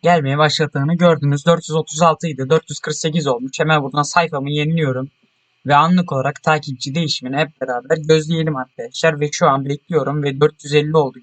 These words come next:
Gördüğünüz gibi her saniye böyle arttırdığımda takipçilerimiz sayısı da artıyor arkadaşlar. Ve gördüğünüz gibi takipçilerim her saniye artmaya devam ediyor.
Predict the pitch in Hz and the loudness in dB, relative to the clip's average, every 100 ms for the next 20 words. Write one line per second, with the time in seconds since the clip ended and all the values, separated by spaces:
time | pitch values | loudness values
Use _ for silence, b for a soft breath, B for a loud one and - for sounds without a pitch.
0 | 151 151 131 127 135 - 165 170 - b | 4 4 2 -8 -10 -8 -6 -6 -6 b
1 | b b - 208 - 160 151 151 160 147 | b b -2 0 2 2 2 2 4 4
2 | 135 156 170 - 156 135 131 131 151 170 | 4 2 2 0 -4 -2 -2 -2 0 2
3 | 160 135 - 135 131 151 - 139 - - | 0 -2 -8 -8 -6 -6 -4 -4 -4 -4
4 | 139 139 127 127 117 - 180 180 175 170 | 0 2 4 2 2 2 4 4 0 -2
5 | - 170 139 143 139 160 156 147 123 - | 0 -2 -2 -4 0 2 2 2 -10 -10
6 | 123 - 151 139 - 123 127 170 170 b | -8 -2 -2 -2 -10 -6 -2 -2 -6 b
7 | b b 208 190 - - 131 139 160 156 | b b 0 0 2 0 2 0 2 2
8 | 151 131 127 170 175 127 127 156 180 - | 0 -4 -4 -4 -4 -4 2 2 0 -4
9 | 156 156 135 160 | -4 0 2 0